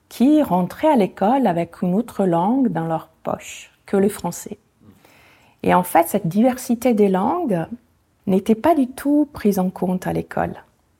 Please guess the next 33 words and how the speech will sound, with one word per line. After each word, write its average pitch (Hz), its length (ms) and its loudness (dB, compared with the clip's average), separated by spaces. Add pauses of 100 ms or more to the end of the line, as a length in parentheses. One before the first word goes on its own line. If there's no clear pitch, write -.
(100)
Avant 175 380 4
d'enseigner 208 580 2
l'italien, 185 640 2
j'ai 269 140 -4
pris - 260 -4
le 220 140 4
temps 214 380 0
d'explorer, 196 960 0
de 180 80 0
découvrir 202 960 2 (460)
les 156 400 -2
langues 196 360 2
parlées 214 560 4
ou 226 140 4
entendues 185 720 2 (340)
par 185 240 -4
ces 185 260 -6
enfants 220 480 0
dans 196 160 4
leur 170 180 2
foyer. 185 500 0 (800)
Et 208 100 6
je 208 100 2
me 220 120 6
suis 226 200 -2
rendu 220 320 4
compte 330 380 -8
qu'il - 160 -4
y 208 100 2
avait 196 240 0
beaucoup 233 400 -4
d'enfants 247 600 -2
qui 254 460 -2